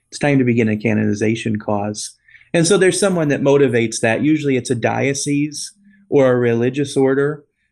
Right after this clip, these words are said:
but it can be a group of the lay faithful as well, depending on the circumstances. And then they work in tandem with Rome, with the Congregation for the Causes of Saints in Rome. And, um,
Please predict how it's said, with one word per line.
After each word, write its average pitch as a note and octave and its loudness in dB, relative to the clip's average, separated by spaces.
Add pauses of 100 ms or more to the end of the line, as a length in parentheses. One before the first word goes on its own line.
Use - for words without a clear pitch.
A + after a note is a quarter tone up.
(100)
but A#3+ 4
it B3+ 2
can G#3 0
be F#3+ 0
a D#3 2
group C#3+ 0
of C#3 0
the B2+ 0
lay A#2+ 2
faithful A2+ -2
as G#2+ -8
well, A2 -4
depending G#2+ -4
on G2+ -4
the G#2 -8
circumstances. G#2+ -6 (540)
And C#3 2
then C#3 0
they C#3 2
work E3 0 (220)
in B2+ 0
tandem D#3 0
with B2+ -4
Rome, A#2+ 0 (580)
with A#2 -6
the B2+ -4
Congregation B2+ 0
for A#2 -4
the A2 -2 (240)
Causes A2+ -2
of G#2+ -8
Saints - -4 (440)
in A#2+ 0
Rome. A2 -4 (500)
And, A2 0
um, A2 -4